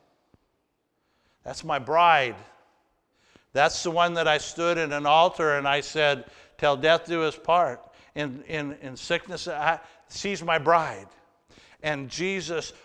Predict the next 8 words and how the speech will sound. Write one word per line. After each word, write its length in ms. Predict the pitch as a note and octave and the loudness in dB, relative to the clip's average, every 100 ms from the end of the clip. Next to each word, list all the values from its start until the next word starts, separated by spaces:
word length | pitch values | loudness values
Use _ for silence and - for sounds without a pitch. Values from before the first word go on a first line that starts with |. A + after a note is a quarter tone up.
| - | 0
on 240 | D#3+ E3+ | 4 4
the 100 | D#3+ | 2
road 380 | D3 E3 F3 D#3 | 0 0 0 -2
to 80 | E3 | -8
Damascus 720 | D3 D3+ D#3 E3+ - - D#3 | -8 -4 0 0 -2 -8 -8
said, 360 | - E3+ D#3 B2 - - - | -4 0 0 -2 -14 -20 -18
"You, 220 | C3 F#3 - | -14 -14 -2
Paul, 560 | - F#3+ G3+ A3 - | 6 8 8 4 -4